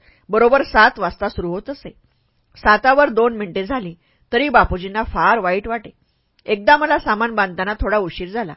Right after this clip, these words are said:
कारण त्या वस्तू अशा होत्या की बापूजी उठले म्हणजेच ठेवता याव्यात. त्या ठेवण्यात पाच मिनिटे गेली,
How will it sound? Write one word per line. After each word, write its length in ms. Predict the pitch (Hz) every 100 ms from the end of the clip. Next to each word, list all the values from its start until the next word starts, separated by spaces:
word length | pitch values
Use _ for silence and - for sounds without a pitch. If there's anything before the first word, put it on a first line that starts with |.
| _ _ _ _ -
कारण 400 | 185 226 190 180
त्या 100 | -
वस्तू 260 | 220 - -
अशा 240 | 190 202
होत्या 320 | 220 185 190 220
की 220 | 190 156 _ _ _ _ -
बापूजी 420 | 202 208 226 269
उठले 360 | 339 254 254 233
म्हणजेच 380 | 233 190 254 -
ठेवता 300 | 208 175 226
याव्यात. 280 | 240 175 131 _ _ _ _ _ -
त्या 140 | 214
ठेवण्यात 380 | 226 196 180 208 -
पाच 240 | 220 226
मिनिटे 240 | 190 170 214
गेली, 200 | 226